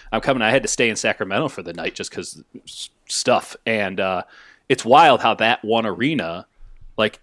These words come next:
it, it's clear the entire <laughs> downtown of Sacramento revolves around that arena functioning. And so, and, and it was just so reminiscent of, like, so many other markets, like downtown Kansas City. They don't even have a team, but that arena, like, totally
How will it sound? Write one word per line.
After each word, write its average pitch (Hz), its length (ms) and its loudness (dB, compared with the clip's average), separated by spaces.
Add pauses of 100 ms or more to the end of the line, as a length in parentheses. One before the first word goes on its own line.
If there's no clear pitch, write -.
(280)
it, - 220 -2
it's 131 120 -4
clear 156 260 2
the 127 120 0
entire 127 400 0
<laughs> - 20 -20
downtown 120 500 0
of 98 100 -2
Sacramento 107 500 2
revolves 101 540 2
around 95 260 0
that 98 160 0
arena 92 300 -4
functioning. - 540 -8 (600)
And 113 160 0
so, 101 600 0
and, 120 180 2
and 123 120 -2
it 123 140 4
was 117 120 -2
just - 180 -2
so 135 140 4
reminiscent 107 560 -2
of, 90 100 -12
like, 90 180 -4
so 104 160 -2
many 95 240 -6
other 92 240 -4
markets, 104 420 -6
like 76 140 -16
downtown 101 440 -2
Kansas 98 360 -8
City. 101 200 -2
They 101 80 -4
don't 113 120 -2
even 107 120 -2
have 113 120 -2
a - 40 -12
team, 95 440 -8 (360)
but - 80 -4
that 110 140 4
arena, 95 540 -4
like, 92 260 -12
totally 98 720 -6